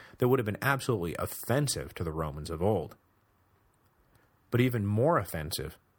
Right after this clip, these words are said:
might have been the reappearance of that universal symbol of royal authority, the diadem, which he took to wearing along with rich and bejeweled royal robes. The point of all this, as I mentioned before, was not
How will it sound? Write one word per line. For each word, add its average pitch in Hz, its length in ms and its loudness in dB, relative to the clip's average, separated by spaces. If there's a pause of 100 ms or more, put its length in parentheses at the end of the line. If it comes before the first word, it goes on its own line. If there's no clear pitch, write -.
(140)
might 123 240 4
have 120 140 -2
been 107 140 2
the 98 100 0
reappearance 107 840 0
of 87 120 -2
that 80 220 -2 (200)
universal 98 680 0
symbol 113 480 0
of 80 80 -4
royal 78 340 -2
authority, 104 600 -2 (520)
the 87 80 -6
diadem, 92 560 0 (1000)
which - 180 2
he 123 80 0
took 139 220 4
to 110 80 2
wearing 101 520 2 (260)
along 104 300 4
with 92 180 -6
rich 123 420 0 (160)
and 101 180 0
bejeweled 87 640 -2
royal 82 300 0
robes. 90 500 -2 (1700)
The 127 80 4
point 214 200 6
of 107 80 -2
all 69 140 -4
this, 71 180 -6 (180)
as 107 180 2
I 120 80 4
mentioned 110 380 0
before, 90 480 2
was 95 220 0
not 127 280 2